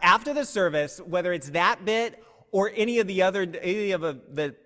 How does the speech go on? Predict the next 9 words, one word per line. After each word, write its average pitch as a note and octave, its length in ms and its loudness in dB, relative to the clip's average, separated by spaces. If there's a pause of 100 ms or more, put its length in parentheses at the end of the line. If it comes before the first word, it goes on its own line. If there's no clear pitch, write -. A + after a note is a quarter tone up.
(140)
uh, C3 260 0
touchy E3 340 -4
things D3 260 -2
I C3+ 100 2
am G3+ 240 2
gonna D#3+ 180 2
talk C3 300 -2
about, A#2+ 460 -2 (420)
um, E3+ 280 2